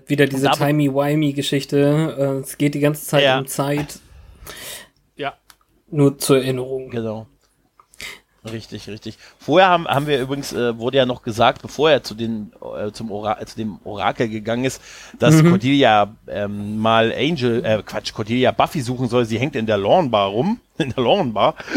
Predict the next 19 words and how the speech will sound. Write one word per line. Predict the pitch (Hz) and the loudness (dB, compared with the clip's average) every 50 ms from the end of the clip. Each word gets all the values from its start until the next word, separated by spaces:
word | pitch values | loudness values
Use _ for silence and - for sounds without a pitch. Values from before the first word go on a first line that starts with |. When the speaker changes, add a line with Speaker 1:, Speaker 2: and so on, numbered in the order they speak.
| 254 208 - - - - - - - _ | 0 0 -2 -8 -20 -20 -20 -20 -20 _
Speaker 2:
Und, | - 139 135 135 123 | -4 -2 -2 0 2
ähm, | 117 113 120 123 | 2 2 2 0
er | - 107 117 92 92 | 0 -2 0 0 0
Angel, | 131 127 117 127 120 120 | 0 0 2 0 0 2
ähm, | 107 120 117 113 110 110 107 113 113 107 | 0 0 0 0 0 -4 -6 -6 -6 -6
sie, | 107 120 - | -6 -6 -6
er, | 110 - 73 95 113 | -6 -4 -2 -2 -4
Cord-, | 107 _ _ - - 120 110 110 - | -4 _ _ -12 -10 -10 -8 -6 -4
aber | 113 120 127 120 113 | 0 2 2 2 2
sie | 120 113 | 0 2
soll | 110 131 139 147 - _ _ | 2 2 2 2 -2 _ _
ihr | - 135 147 170 185 | -8 -2 0 0 0
noch | 180 170 160 156 | 0 -2 -4 -6
nicht | 156 143 - | -8 -10 -6
sagen, | - 120 127 127 135 147 147 147 143 135 _ _ _ _ _ - - | 0 2 4 6 6 4 2 0 -6 -12 _ _ _ _ _ -4 -2
was | 135 123 120 | -2 0 0
mit | 143 147 - | -2 -4 -4
ihm | 113 120 139 | -6 -6 -4
ist. | 117 101 - - - - | -4 -4 -4 -4 -8 -12